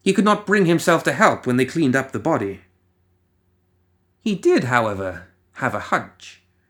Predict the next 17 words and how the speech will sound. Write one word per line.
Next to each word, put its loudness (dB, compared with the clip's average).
The 4
guild 6
kept 0
records. -2
Not 0
the -2
best, -4
but -4
they 0
kept -6
them, -14
and -4
he -6
checked. -14
A 0
man 4
here, -2